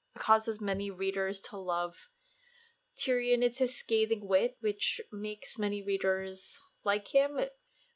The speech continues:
But it's also why he <laughs> becomes a villain in the eyes of so many in King's Landing. Like, this is not how you make friends. I mean, neither is, I guess, having your wife,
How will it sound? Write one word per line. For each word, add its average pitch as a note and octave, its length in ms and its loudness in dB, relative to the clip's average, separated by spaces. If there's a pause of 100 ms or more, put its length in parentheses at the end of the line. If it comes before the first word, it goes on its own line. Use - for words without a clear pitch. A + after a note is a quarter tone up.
(120)
But C#4+ 120 10
it's D#4 120 0
also D#4+ 360 6
why C4 280 8
he A#3+ 320 -4
<laughs> - 0 -
becomes B3+ 520 4
a C4+ 40 12
villain B3+ 480 8
in F#3 120 0
the F#3 80 8
eyes F#3+ 240 8
of A3+ 100 -4
so G3+ 400 2
many A3+ 340 2
in G#3+ 120 -2
King's G#3 300 -6
Landing. G3 340 -2
Like, E3+ 160 -2
this D4 160 0
is A#3 80 -4
not F3 200 10
how E3 120 2
you D#3 180 -4
make D3 220 -4
friends. - 580 -4
I F#3+ 80 2
mean, F3+ 180 -4
neither F#3 320 6
is, F3 120 0
I F3 80 2
guess, E3+ 240 0
having F3 240 2
your E3 160 -4
wife, D#3 400 -2